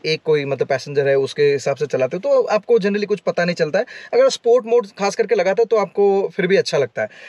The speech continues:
लेकिन जब हाईवे पे अगर मान लो fully loaded लेते हो, तो तब ना कभी-कभार जैसे, अ, overtake करना है, अ, कभी-कभार थोड़ा सा आपको लगता है कि थोड़ा तेज भगाना है,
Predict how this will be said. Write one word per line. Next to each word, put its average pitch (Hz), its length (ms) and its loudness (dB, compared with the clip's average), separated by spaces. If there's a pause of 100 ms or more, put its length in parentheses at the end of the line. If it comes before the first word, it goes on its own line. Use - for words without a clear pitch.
(120)
लेकिन 214 140 2
जब 254 160 2
हाईवे 180 340 2
पे 214 140 2
अगर 202 180 0
मान 185 180 0
लो - 60 -2
fully 175 280 -4
loaded 165 340 0
लेते 160 240 0
हो, 170 60 -4
तो 226 100 -2
तब 262 220 -2
ना 269 140 -2
कभी-कभार 247 440 0
जैसे, 220 220 0
अ, - 80 -2 (220)
overtake 185 560 2
करना 180 240 0
है, 170 220 2 (260)
अ, 175 180 2
कभी-कभार 202 440 0 (120)
थोड़ा 214 140 2
सा 214 120 -2
आपको 202 160 0
लगता 185 200 0
है 196 60 -2
कि 190 80 0
थोड़ा 190 160 -2
तेज 180 300 0
भगाना 160 340 0
है, 151 180 0